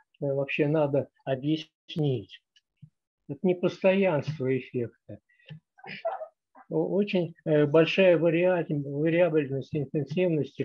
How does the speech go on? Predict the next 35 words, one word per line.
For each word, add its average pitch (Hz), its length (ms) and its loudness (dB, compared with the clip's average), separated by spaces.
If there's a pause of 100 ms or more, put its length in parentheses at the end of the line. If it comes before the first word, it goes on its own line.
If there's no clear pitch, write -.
получения, 143 720 0 (640)
э, 127 40 -10
возникновения 135 1300 2 (260)
вот 131 180 -8
этих - 260 -2
самых 131 420 0
треков. 131 440 2 (420)
Бывает, 147 320 4
что 135 320 -2 (220)
ведь - 160 -8
очень 151 360 0
долго 143 340 2
их 127 200 -2
нет, 190 320 0 (140)
а - 80 -10
потом 156 420 -6 (220)
их 123 140 -8
сразу 120 360 -2
много 175 380 2
становится. 160 760 0 (280)
И, 156 140 2
э, 156 300 4
н-, 151 400 2
непостоянство 175 840 2
не 170 140 -2
только 175 300 0
во 170 120 4
времени, 180 460 -2 (160)
но 165 100 0
и - 20 -2
в - 100 -10
пространстве. 156 720 -2
В 131 60 0
одном 170 320 0
месте 165 460 -2